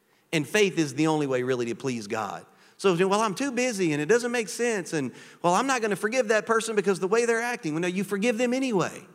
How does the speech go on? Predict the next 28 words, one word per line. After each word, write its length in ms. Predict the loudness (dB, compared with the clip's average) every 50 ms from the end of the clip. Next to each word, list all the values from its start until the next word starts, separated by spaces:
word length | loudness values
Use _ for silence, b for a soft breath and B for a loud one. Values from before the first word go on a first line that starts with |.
| -20 b b b b b b b b b b b b
You 140 | b -2 -2
start 300 | 2 2 2 2 2 0
serving 420 | 2 4 4 4 4 2 0 0
anyway. 480 | 0 0 0 0 0 0 -2 -2 -4 -6
You 140 | -6 -6 -6
start 300 | 0 0 0 0 0 0
giving 340 | 0 0 0 0 0 0 -2
anyway. 420 | -2 -2 -2 -2 -2 -2 -2 -4
You 100 | -6 -6
start 300 | -4 -2 -2 -2 -2 -2
surrendering 520 | -4 0 2 2 2 2 -2 -4 -4 -2
that 140 | -4 -4 -4 -4
to 60 | -2
God 260 | -2 0 0 0 0
anyway, 460 | -2 -4 -2 -2 0 0 0 0 0 -4 B B B B
even 260 | -4 -2 -2 0 0
when 140 | 2 2 2
it 160 | 2 2 4
doesn't 340 | 2 2 2 0 -2 -4 -2
make 200 | -2 -2 -2 -4
sense, 300 | -4 -2 -2 -2 -2 -4
because 300 | -6 -2 -2 -2 0 0
that's 280 | -2 -4 -4 -6 -4
what 200 | -2 -2 -2 -2
faith 320 | -6 -8 -6 -6 -6 -4 -4
is 140 | -2 -2
all 240 | 0 -2 -2 -2 -2
about. 320 | -2 -2 0 -2 -2 -4